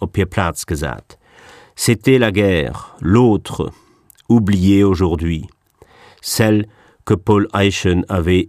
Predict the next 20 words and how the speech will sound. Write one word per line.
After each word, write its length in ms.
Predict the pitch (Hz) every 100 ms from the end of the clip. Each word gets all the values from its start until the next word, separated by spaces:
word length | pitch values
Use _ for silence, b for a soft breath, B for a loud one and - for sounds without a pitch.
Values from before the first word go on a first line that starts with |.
| _
inaugurée 760 | 110 107 90 90 82 90 90 - _ _ -
pour 220 | 107 98
nous 240 | 101 101
par 240 | 92 90 -
cette 240 | 87 76
politique 540 | - 98 90 - 95 85
de 100 | 80
conformisme 1040 | - 117 104 101 90 95 98 90 87 80 b b b b _
à 140 | 104
l'égard 580 | 104 85 85 85 82 - 92
de 120 | 87
l'envahisseur. 960 | 90 90 82 82 73 - 67 - _ _ b b b b b b
De 60 | 101
Versuch 560 | - 110 113 139 - - b b b
vum 200 | - 113
Jules 240 | 101 117 107
Mersch, 520 | 107 123 - - - _
de 100 | 98
Paul 260 | 90 107 104
Eichen 640 | 104 110 - 101 92 87